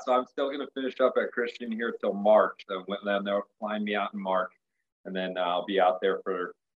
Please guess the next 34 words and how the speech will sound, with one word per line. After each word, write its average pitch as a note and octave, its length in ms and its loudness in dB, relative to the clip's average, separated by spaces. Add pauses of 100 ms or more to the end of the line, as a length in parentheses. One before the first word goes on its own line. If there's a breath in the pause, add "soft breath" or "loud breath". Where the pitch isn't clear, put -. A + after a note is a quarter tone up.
(180)
for G2+ 140 0
the, E2+ 380 2 (360)
for F#2+ 120 -2
our F2+ 120 0
start G2+ 240 0
of F#2+ 60 -4
the F#2 180 -12
season. F2+ 380 -8
So F2 100 -6
they'll F#2 200 -2
be F#2+ 180 -2
on, F2+ 280 0
uh, E2 280 -2 (920)
our A2+ 160 2
first C3 300 2
game A#2 240 0
is G2 120 -4 (140)
June, A2+ 420 -2
the G2+ 140 -6
first A2+ 240 -4
weekend A2 300 -4
of F#2+ 140 -4
June. A2+ 300 -2 (520)
Um, E2+ 320 -2 (180)
yeah, F#2+ 160 4 (220)
fall A#2+ 240 10
of G2 80 0
Vienna G2+ 200 0
Vikings F#2 420 0
would F2 100 -18
be F#2 200 -8
pretty G2 220 -2
cool. G2+ 240 -2 (140)
The, G2+ 220 4